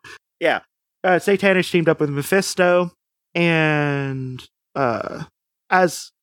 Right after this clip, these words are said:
as, uh, a member of the Six-Fingered Hand, recently a figure with supernatural powers who attempted to snare the soul of Galorian, who claimed to be,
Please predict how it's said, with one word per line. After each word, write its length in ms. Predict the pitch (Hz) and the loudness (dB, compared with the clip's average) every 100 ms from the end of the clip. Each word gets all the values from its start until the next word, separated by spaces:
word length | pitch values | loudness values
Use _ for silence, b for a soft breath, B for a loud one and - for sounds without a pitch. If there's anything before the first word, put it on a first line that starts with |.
| 262 _ | -20 _
as, 280 | 175 175 151 | -4 -4 -4
uh, 360 | 185 165 151 147 | -2 0 0 -2
a 100 | 170 | -2
member 400 | 175 180 185 185 | 0 0 0 0
of 280 | 175 165 139 | 0 -2 -2
the 160 | 160 | -4
Six-Fingered 760 | 147 175 - - - 160 151 143 | -2 -2 -4 -4 -2 0 0 -2
Hand, 600 | - 165 185 262 302 - - _ _ - | -2 2 2 2 -4 -14 -18 _ _ 0
recently 420 | 196 208 196 190 | 0 2 2 2
a 60 | |
figure 720 | 175 - 175 156 160 160 156 - _ _ _ - | 2 0 0 0 2 2 0 -2 _ _ _ -6
with 380 | 165 165 - | 0 0 0
supernatural 560 | - 185 175 170 165 165 | -2 0 2 2 2 0
powers 380 | 151 156 151 139 | 2 2 0 0
who 80 | 151 | -2
attempted 280 | 156 143 143 | -2 -2 -2
to 120 | 135 | -2
snare 320 | - 160 151 | -4 0 0
the 80 | 135 | -2
soul 420 | - 147 143 135 | -2 0 2 0
of 440 | 131 135 131 123 - _ _ _ | -2 -2 -2 -6 -10 _ _ _
Galorian, 720 | 147 147 170 185 196 196 208 202 _ | 0 2 4 4 2 2 -2 -6 _
who 80 | - | -10
claimed 340 | 151 170 160 156 | -4 0 0 0
to 60 | |
be, 480 | 143 151 147 147 147 | -2 -2 -2 -2 -6